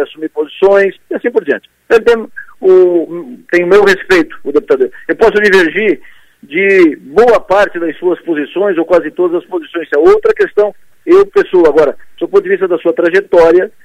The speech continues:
ele é coerente com aquilo que pensa, sempre foi assim. Ele não mudou, ele não faz onda, ele não faz jogo pra torcida. Ponto. Agora, nesse caso específico da deputada Giovânia de Sá, a deputada Giovânia de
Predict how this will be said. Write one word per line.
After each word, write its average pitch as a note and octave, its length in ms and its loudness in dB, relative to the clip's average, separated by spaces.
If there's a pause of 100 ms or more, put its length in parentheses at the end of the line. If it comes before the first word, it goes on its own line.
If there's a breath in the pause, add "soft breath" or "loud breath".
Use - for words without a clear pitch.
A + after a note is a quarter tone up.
(140)
ele C#4 240 0
é G#3 80 2
coerente F#3+ 520 0
com - 80 -4
aquilo F#3+ 260 -4
que F3+ 100 -20
pensa, F3+ 440 -2 (280)
sempre A#3 300 -2
foi A3 220 4
assim. F3+ 320 -6 (100)
Ele E3 220 0
não G3 140 0
mudou, G3+ 420 2 (180 loud breath)
ele D3+ 140 -6
não D#3 160 -4
faz F#3 260 0
onda, F3+ 220 -2
ele F#3 80 0
não F#3 80 -4
faz E3+ 160 -2
jogo E3+ 140 -4
pra F3+ 100 -2
torcida. D#3 420 -8 (200)
Ponto. F3 300 0 (220)
Agora, D3+ 360 0 (840 soft breath)
nesse A4+ 160 -6
caso - 160 0
específico D#3+ 640 -8
da C#3+ 480 2 (320 soft breath)
deputada D3 320 -2
Giovânia D#3 460 2
de C3 200 -12
Sá, E3+ 260 2 (580 loud breath)
a - 80 0
deputada G#3 300 2
Giovânia G3 300 2
de E3 120 -4